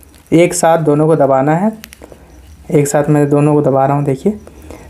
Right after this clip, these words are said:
दस second तक, ठीक है। तो इससे आवाज़ भी आएगी, ये रीसेट हो जाएगा एक तरीके से, ठीक है। दस second तक आपको इसको press करना है, दस second हो जाएगा, फिर उसके बाद आप इसको छोड़ दीजिएगा,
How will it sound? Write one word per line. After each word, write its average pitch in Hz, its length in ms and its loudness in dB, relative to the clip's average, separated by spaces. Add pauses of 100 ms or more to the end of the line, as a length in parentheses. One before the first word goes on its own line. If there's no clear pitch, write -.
दस 190 340 2
second 139 340 -2
तक, 123 180 -6
ठीक 165 140 0
है। 220 140 -2
तो - 140 -6
इससे 165 240 -2
आवाज़ 170 400 2
भी 165 80 0
आएगी, 156 320 2
ये 156 160 2
रीसेट 156 400 0
हो - 140 -2
जाएगा 123 280 -2
एक 120 120 -8
तरीके 123 300 -2
से, 127 180 -10
ठीक 156 240 -2
है। 214 120 -2 (560)
दस 185 220 2
second 175 340 0
तक 175 120 2
आपको 165 300 0
इसको 156 180 -4
press 151 280 0
करना 147 340 0
है, 226 160 0 (460)
दस 190 300 2
second 180 280 0
हो 151 200 0
जाएगा, 165 400 2 (340)
फिर 196 140 2
उसके 196 240 0
बाद 190 160 2
आप 185 180 0
इसको 180 260 -2
छोड़ - 320 -4
दीजिएगा, 123 380 -6